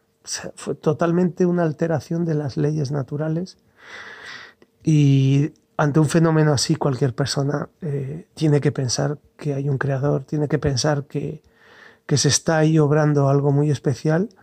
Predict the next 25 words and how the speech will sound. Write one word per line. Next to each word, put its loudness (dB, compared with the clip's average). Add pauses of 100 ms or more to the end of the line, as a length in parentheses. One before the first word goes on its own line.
(760)
y 6
es, 4
son 4
pruebas 2
de, 2
efectivamente, 2
de 6
amor 2
de 4
Dios 2
al 0
pueblo. -6 (920)
El -4
siguiente 4
milagro, 4 (920)
eh, 4
que -2
supone 0 (240)
también, 0 (640)
mm, -8
mayor -2
acercamiento 0
y -2
mayor -4
despertar, -2